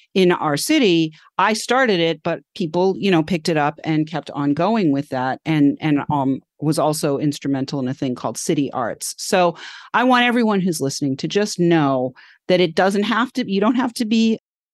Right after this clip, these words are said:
experiencing the true crime side of things to get involved in your government.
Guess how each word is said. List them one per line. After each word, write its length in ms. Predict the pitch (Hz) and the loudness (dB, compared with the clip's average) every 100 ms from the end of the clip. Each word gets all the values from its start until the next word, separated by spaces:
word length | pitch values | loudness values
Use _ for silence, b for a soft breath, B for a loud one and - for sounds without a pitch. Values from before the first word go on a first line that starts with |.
| _ | _
experiencing 720 | - - 381 370 381 - 359 302 | -4 2 4 6 4 6 6 6
the 60 | |
true 240 | 262 370 302 | 4 0 2
crime 340 | 381 277 277 | 4 4 4
side 360 | - 339 220 233 | 4 4 4 4
of 120 | 240 | 2
things 440 | - 220 208 226 - | 0 0 2 0 -2
to 100 | 240 | -4
get 180 | 226 220 | -2 0
involved 560 | 247 - 196 196 190 | -2 0 0 0 -2
in 140 | 214 220 | -4 -4
your 120 | 220 | -4
government. 720 | 202 180 175 180 180 180 | -2 -2 0 0 0 0